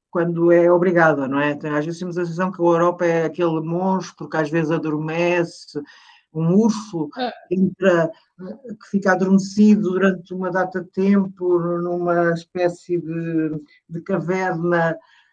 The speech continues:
Speaker 1: com um longo inverno e que depois acorda, como acordou com o covid, não acordou na crise financeira, tem piada, mas pronto, acordou com a covid e agora eu penso que vai acordar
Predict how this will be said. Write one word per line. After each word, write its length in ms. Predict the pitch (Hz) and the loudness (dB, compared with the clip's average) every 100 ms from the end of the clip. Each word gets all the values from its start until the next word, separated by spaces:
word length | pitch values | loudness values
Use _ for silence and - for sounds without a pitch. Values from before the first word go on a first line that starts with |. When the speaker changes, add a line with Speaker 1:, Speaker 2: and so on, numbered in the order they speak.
| _ | _
Speaker 1:
com 100 | 196 | 0
um 200 | 190 190 | 4 6
longo 260 | 202 208 175 | 8 8 6
inverno 880 | 175 156 185 190 185 190 196 196 - - | 2 0 4 6 6 4 4 2 -2 -4
e 140 | 170 | -4
que 100 | 170 | -2
depois 460 | 175 175 170 160 170 | -6 2 2 2 -4
acorda, 720 | 170 180 170 165 160 160 170 | 0 0 2 -2 -2 -4 -6
como 140 | 160 151 | -10 -12
acordou 400 | 156 147 156 147 | -10 -6 -4 -4
com 120 | 151 | -6
o 120 | 147 | -6
covid, 420 | 156 147 214 240 185 160 - _ 233 | -8 -4 -4 -4 -8 -12 -14 _ 2
não 100 | 302 | 2
acordou 320 | 302 269 294 | 2 0 2
na 100 | 294 | 2
crise 260 | 285 - | 2 -2
financeira, 580 | 277 254 214 170 151 139 | 0 0 2 2 0 -2
tem 160 | 151 147 | -10 -8
piada, 360 | 160 131 123 123 | -6 -8 -8 -14
mas 200 | 156 - | -14 -12
pronto, 280 | 170 143 160 | -6 -6 -6
acordou 360 | 185 196 214 | -6 2 2
com 100 | 214 | 2
a 40 | 202 | 0
covid 480 | 208 208 233 196 196 | 0 0 -4 -4 -6
e 120 | 185 | -2
agora 240 | 175 151 | -2 0
eu 100 | 147 | -2
penso 260 | - 143 _ | -6 -16 _
que 120 | - | -14
vai 140 | 135 | -14
acordar 340 | 127 _ 135 | -14 _ -16